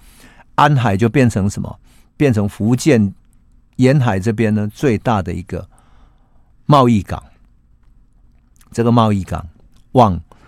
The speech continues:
说真的，这种贸易其实也并不好做。为什么？因为以丝绸来讲的话，你要开始到各地去收集丝绸，你要集货，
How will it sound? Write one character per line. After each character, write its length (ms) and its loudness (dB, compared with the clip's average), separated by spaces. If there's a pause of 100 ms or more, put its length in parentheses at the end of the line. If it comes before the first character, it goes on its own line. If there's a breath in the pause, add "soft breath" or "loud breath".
(140 soft breath)
说 200 2
真 160 0
的， 80 4
这 120 0
种 140 2
贸 200 2
易 100 -2
其 160 -8
实 160 -8
也 220 -8
并 180 -2
不 80 -8
好 240 -10
做。 280 -8
为 140 -4
什 160 -10
么？ 120 -10
因 120 -2
为 160 0 (840 soft breath)
以 180 2
丝 240 -2
绸 200 0
来 160 -2
讲 200 -6
的 60 -6
话， 200 -4
你 100 -4
要 160 -2
开 300 -6
始 180 -10
到 180 -4
各 240 -2
地 180 -6
去 320 -8
收 280 -6
集 180 -10
丝 260 -8
绸， 320 -12 (240 loud breath)
你 80 -6
要 140 -2
集 320 -8
货， 340 -4